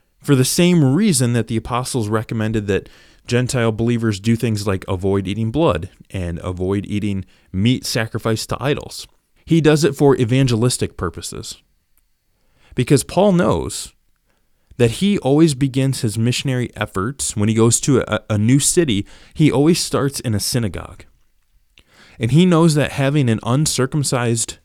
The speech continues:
Jew with him is going to make working with the Jews that much more difficult. Witnessing to the Jews will be much, much more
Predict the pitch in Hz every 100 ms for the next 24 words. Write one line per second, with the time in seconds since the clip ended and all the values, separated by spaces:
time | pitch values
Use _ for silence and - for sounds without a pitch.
0 | - 101 143 131 82 107 _ _ 101 156
1 | - 78 82 90 _ _ _ _ _ -
2 | 123 107 135 143 127 120 113 113 120 143
3 | 120 113 104 95 104 98 - - _ _
4 | 101 110 101 107 - 98 87 85 - 78
5 | 107 - 127 - 117 107 101 92 104 95
6 | 92 87 92 95 98 - 104 95 - 95
7 | 85 85